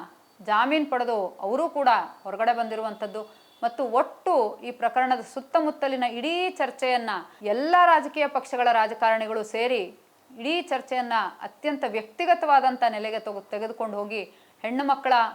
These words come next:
ಬದುಕು ಮತ್ತು ಅವರ ಸಂಕಟಗಳನ್ನ ಸಂಪೂರ್ಣವಾಗಿ ತೆರೆಮರೆಗೆ ಸರಿಸ್ತಾ ಇರುವಂತದ್ದು ಬಹಳ ಆಘಾತಕಾರಿಯಾದಂಥ ವಿಚಾರಗಳಾಗಿದ್ದಾವೆ. ಇಲ್ಲಿ ಯಾರು ಈ ವಿಡಿಯೋಗಳನ್ನ ಮಾಡಿದ್ರು,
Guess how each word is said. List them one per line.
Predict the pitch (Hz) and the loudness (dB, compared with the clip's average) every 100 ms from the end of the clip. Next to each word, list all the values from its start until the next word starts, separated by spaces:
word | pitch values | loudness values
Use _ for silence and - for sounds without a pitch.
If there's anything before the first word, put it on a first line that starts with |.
| 202 | -4
ಬದುಕು | 208 233 349 349 359 | -2 0 0 2 2
ಮತ್ತು | 320 262 - 262 214 - - - | 2 0 0 0 0 -6 -14 -2
ಅವರ | 220 262 254 | 2 4 2
ಸಂಕಟಗಳನ್ನ | 233 254 294 330 311 294 269 | 0 0 2 4 4 4 2
ಸಂಪೂರ್ಣವಾಗಿ | 247 240 247 320 370 381 349 311 254 254 220 185 | 0 -2 -2 2 4 4 6 4 2 0 -4 0
ತೆರೆಮರೆಗೆ | 240 269 359 359 330 | 4 6 6 6 4
ಸರಿಸ್ತಾ | 320 262 262 262 | 0 -2 0 2
ಇರುವಂತದ್ದು | 247 233 220 220 208 220 185 - _ 208 | 2 0 -4 -6 -4 -4 -4 -10 _ -6
ಬಹಳ | 220 226 190 - | 0 2 2 0
ಆಘಾತಕಾರಿಯಾದಂಥ | 202 269 339 330 311 269 262 240 226 220 220 202 175 - 202 | 2 4 2 4 6 6 6 4 4 -2 0 0 -2 -12 -14
ವಿಚಾರಗಳಾಗಿದ್ದಾವೆ. | 208 220 208 190 180 175 165 - | -4 0 0 0 -2 -4 -12 -10
ಇಲ್ಲಿ | 226 240 202 196 | -6 -4 -4 2
ಯಾರು | 220 277 339 311 214 196 - | 4 6 4 2 0 -2 -12
ಈ | 226 | -10
ವಿಡಿಯೋಗಳನ್ನ | 233 226 214 208 196 | -4 -2 0 -2 -2
ಮಾಡಿದ್ರು, | 196 226 262 277 311 320 | 2 2 2 0 -4 -4